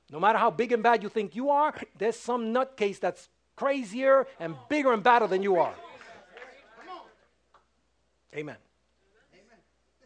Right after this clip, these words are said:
I grieved just a couple of days ago when I heard that Macho Camacho was shot.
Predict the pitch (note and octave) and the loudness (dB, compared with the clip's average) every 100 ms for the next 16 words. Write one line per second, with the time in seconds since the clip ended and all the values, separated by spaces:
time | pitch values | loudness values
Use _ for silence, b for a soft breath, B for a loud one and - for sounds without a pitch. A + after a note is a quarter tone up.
0 | _ _ D#3+ D#3+ B3+ C4 F3 B2+ _ _ | _ _ -8 -6 -6 -6 -8 -16 _ _
1 | F#3 E3 F3+ F3+ F3 C#3 F#3+ G3+ D3 C3+ | -16 -14 -10 -10 -8 -6 -6 -6 -12 -12
2 | B2+ C3+ _ _ _ _ _ C3+ D3 D3 | -12 -14 _ _ _ _ _ -14 -12 -8
3 | F#3 F3+ D3 C3 C#3+ D#3+ - D#3+ C#3 - | -8 -6 -6 -8 -12 -12 -10 -12 -12 -20
4 | _ _ _ _ C#3 F3 - C3+ A#2+ _ | _ _ _ _ -8 -8 -8 -16 -20 _
5 | _ _ _ _ _ _ _ _ _ _ | _ _ _ _ _ _ _ _ _ _
6 | C3+ C3+ - - D3+ - | -20 -16 -10 -4 -4 -6